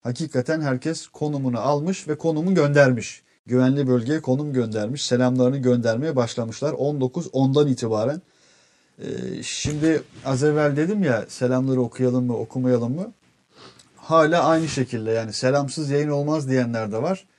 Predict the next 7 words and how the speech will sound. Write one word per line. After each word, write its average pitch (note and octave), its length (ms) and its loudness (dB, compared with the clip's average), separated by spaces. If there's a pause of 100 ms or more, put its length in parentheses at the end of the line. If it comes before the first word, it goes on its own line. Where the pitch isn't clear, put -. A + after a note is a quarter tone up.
(420)
Çok G3+ 240 -2
vakit D3 280 -4
kaybediyoruz A#2+ 600 0
diyen C3 180 2
arkadaşlar G2 640 -6
da G#2+ 60 -4
var. F3+ 180 -8